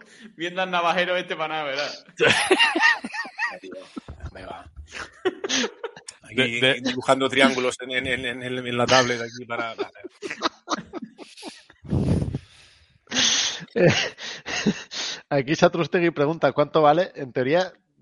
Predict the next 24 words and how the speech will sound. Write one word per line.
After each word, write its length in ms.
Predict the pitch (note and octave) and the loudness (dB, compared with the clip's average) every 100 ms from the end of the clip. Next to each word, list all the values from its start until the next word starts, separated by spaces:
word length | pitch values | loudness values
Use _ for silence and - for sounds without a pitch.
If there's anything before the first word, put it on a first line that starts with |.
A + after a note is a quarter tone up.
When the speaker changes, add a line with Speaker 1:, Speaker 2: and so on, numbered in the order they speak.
| _ | _
Speaker 4:
por 140 | C3 B2 | -4 -2
lo 100 | A#2+ | -2
que 80 | |
se 80 | A#2+ | 0
ha 40 | E3 | 0
dicho, 200 | E3 F#3 | 2 -2
es 120 | C#3 | -2
cesión 480 | C#3+ - D3+ F#3+ G#3 _ | -4 -2 -2 -2 -4 _
con, 260 | - C3+ B2+ _ | -2 -2 -2 _
con 380 | C#3 C3 B2+ - | 0 0 -4 -4
compra, 520 | D#3 F3 D3 F#3 F#3+ F3+ | -2 -2 0 2 2 -2
no 180 | D#3+ C3+ | -6 -4
sé 100 | D#3+ | 0
si 100 | E3 | 0
obligatoria 640 | C#3 C3+ B2 C3+ D3 C3 | 2 2 2 2 2 2
o 60 | A#2 | 0
no, 120 | D3+ | 0
ya 180 | C#3 C3+ | -2 -2
no 80 | C3 | -4
me 120 | A#2+ | -6
queda 200 | B2+ B2 | -2 -2
muy 160 | A#2+ | -4
claro, 320 | - C#3 F#3 A3+ - - C3 - | -6 -6 -6 -12 -18 -16 -14 -2
eh, 880 | C#3 B2 B2 B2 A#2+ A#2 A#2 A#2 | 2 4 4 4 2 0 -2 -6